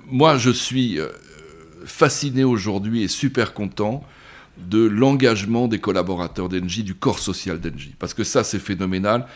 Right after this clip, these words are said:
parce qu'il y a une maturation, une accélération de la prise de conscience sur ces sujets qui est, qui est extraordinaire.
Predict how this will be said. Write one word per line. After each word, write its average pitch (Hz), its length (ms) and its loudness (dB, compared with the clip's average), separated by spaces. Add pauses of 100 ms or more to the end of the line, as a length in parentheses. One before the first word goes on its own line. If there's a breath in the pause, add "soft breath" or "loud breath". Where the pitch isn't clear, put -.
(220 loud breath)
parce 101 160 -4
qu'il 120 140 -2
y 107 100 0
a 98 60 4
une 104 260 0
maturation, 123 840 -2
une 127 160 0
accélération 139 800 -2
de 104 60 -2
la 92 80 -2
prise 123 300 -6
de 107 80 -6
conscience 101 580 -8 (300 loud breath)
sur 98 180 -4
ces 104 160 -2
sujets 92 240 -4
qui 92 100 -6
est, 76 200 -10
qui 101 100 -6
est 90 80 -8
extraordinaire. 85 600 -8